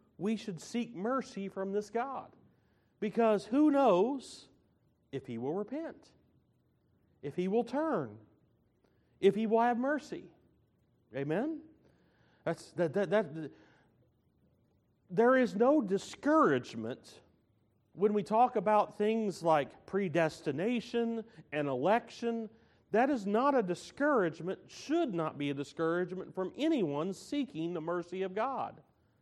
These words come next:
Because God has chosen to present himself in such a way that we can seek his mercy, that we can seek his grace,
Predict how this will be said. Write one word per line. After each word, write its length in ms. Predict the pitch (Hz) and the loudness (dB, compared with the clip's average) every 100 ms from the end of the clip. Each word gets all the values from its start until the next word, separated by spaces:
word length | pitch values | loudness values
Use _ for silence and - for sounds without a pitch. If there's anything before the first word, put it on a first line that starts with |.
| _ _ _ _ _ _ _ _ _ _ _ | _ _ _ _ _ _ _ _ _ _ _
Because 340 | 208 196 285 220 | -8 2 2 4
God 320 | 233 262 285 | 4 6 6
has 160 | 269 - | 4 -2
chosen 560 | 247 247 277 247 254 | 4 4 4 -2 -4
to 240 | 214 226 190 - _ - | -2 -4 -6 -12 _ -2
present 600 | 262 214 165 277 339 - | -2 0 0 -2 -2 -4
himself 760 | 170 147 127 - 123 160 226 - _ _ - | -4 -4 -4 -2 0 0 -2 -8 _ _ -6
in 180 | 202 196 | -4 -2
such 360 | - 269 269 | 2 2 2
a 60 | 285 | -2
way 440 | 226 214 220 247 233 143 | 4 4 4 -2 -8 0
that 260 | 226 240 | 2 2
we 220 | 190 277 269 | 0 0 0
can 560 | - 311 330 294 208 | -4 -4 0 0 0
seek 340 | - - 165 - | -4 -6 -8 -4
his 220 | 147 117 | -4 -4
mercy, 560 | 131 120 104 - 101 - _ - | -2 -2 -4 -10 -12 -12 _ -4
that 180 | 220 196 | -2 -2
we 180 | 247 | -4
can 560 | 240 - 285 311 277 190 | -4 -4 0 2 2 0
seek 320 | - 175 143 | -2 -4 -2
his 200 | 147 127 | -4 -6
grace, 440 | - 147 123 107 | -2 -2 0 -4